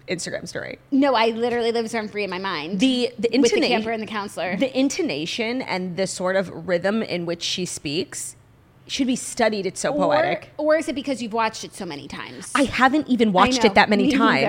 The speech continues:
Speaker 2: neither.
Speaker 1: I've said it fifty-five thousand
Speaker 2: But
Speaker 1: times.
Speaker 2: maybe it's just me quoting your,
Speaker 1: Right,
Speaker 2: your
Speaker 1: right. It
Speaker 2: special.
Speaker 1: is in my special, so.
Speaker 2: Maybe it's me quoting you, not Vanessa. That's more me.
Speaker 1: Yeah, to, like, quote the quoter.
Speaker 2: No, to quote Turdy.
Speaker 1: So true.
Speaker 2: And Turdy specials.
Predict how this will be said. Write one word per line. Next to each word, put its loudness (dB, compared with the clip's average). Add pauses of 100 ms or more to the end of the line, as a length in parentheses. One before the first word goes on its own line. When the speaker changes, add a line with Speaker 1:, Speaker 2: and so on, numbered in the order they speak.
(100)
Speaker 2:
neither. -10 (180)
Speaker 1:
I've 6
said 4
it 2 (160)
fifty-five 0
thousand 6
Speaker 2:
But 0
Speaker 1:
times. 6
Speaker 2:
maybe 0
it's -4
just -8
me -4
quoting -6 (420)
your, -12 (320)
Speaker 1:
Right, 4
Speaker 2:
your -2
Speaker 1:
right. 4
It 0
Speaker 2:
special. 8
Speaker 1:
is 6
in 2
my 0
special, -4
so. -4
Speaker 2:
Maybe 2
it's -6
me -2
quoting 0
you, -4
not -4
Vanessa. -8 (100)
That's -2
more -4
me. -12 (340)
Speaker 1:
Yeah, 4
to, -4
like, 2
quote -2
the -4
quoter. -2 (360)
Speaker 2:
No, 0
to -8
quote 4
Turdy. 0 (140)
Speaker 1:
So -12
true. -14 (100)
Speaker 2:
And 0
Turdy -2
specials. -6